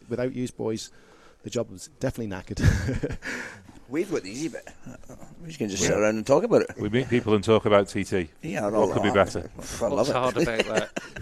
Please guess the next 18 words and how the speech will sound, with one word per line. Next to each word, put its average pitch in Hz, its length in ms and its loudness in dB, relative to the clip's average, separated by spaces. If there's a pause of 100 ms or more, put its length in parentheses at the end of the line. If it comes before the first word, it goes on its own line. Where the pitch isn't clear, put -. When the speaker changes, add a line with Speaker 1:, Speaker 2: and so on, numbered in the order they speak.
(140)
Speaker 3:
<laughs> - 100 -6 (500)
Supersport 135 600 4
two 131 260 6
result 110 360 6
was 107 380 8
a 98 140 2
win 104 340 4
for 98 120 -4
Peter 98 280 2
Hickman, 92 500 0
uh, 95 160 0
this 87 180 -2
time 92 300 2
over 90 180 0
Dean 92 260 -2
Harrison 101 440 2 (400)
by, 92 400 4
what, 92 200 0